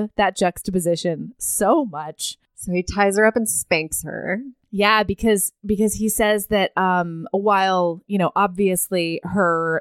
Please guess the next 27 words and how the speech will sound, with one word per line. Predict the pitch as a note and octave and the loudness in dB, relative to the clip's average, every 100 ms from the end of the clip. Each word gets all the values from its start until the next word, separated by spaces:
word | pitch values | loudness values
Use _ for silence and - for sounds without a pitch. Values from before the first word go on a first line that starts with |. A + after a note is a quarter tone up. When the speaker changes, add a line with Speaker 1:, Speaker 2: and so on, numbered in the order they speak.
| G3 | -2
Speaker 1:
genitalia | G3+ F#3 F3+ F#3+ F3+ E3+ - | -2 -2 0 2 4 2 2
is | F3+ | 0
her | E3 F#3 F#3+ | 0 0 2
own, | F#3+ D#3+ D3+ D3+ _ - | 0 0 -4 -12 _ -2
he's | B3+ A#3 | 0 2
taking | - A#3 A3+ A3+ F#3+ | 0 0 0 -2 -4
it | - | -2
tonight | G#3+ F#3 F3+ - | -2 0 0 0
and | F#3+ | 2
making | G3 F#3 - F3 | 2 2 -2 -4
it | - | -4
his. | C3+ G#3+ F3+ D#3+ D3+ - _ | 0 2 4 2 -2 -10 _
So | - A#3 G3+ F3+ E3+ E3+ - _ _ _ _ G3+ F#3 | 0 2 4 4 2 0 -6 _ _ _ _ -12 0
being | C#4+ D#4 B3+ G3+ F#3+ | 4 6 4 2 0
underwearless | A3+ A#3 A3 G3 F3+ E3+ E3 E3 - - | 2 2 2 2 2 0 0 -2 -6 -2
in | A3 G#3+ | 0 0
such | - A#3 - | 2 0 2
a | G#3 | 0
short | - G3+ F3+ - | 2 2 2 0
dress | G3+ E3+ D#3 - - - _ _ _ - | 2 2 0 -2 -4 -8 _ _ _ 0
is | G3+ - | 2 4
something | G#3 G3 G3 F#3+ | 2 0 -2 0
that | F3+ | -2
he | - - F#4 D#4 | -2 -4 0 2
takes | A3 G#3+ - - | 2 0 0 -2
issue | F#3 - E3+ | 0 0 -2
with. | D3+ D#3+ | -2 -4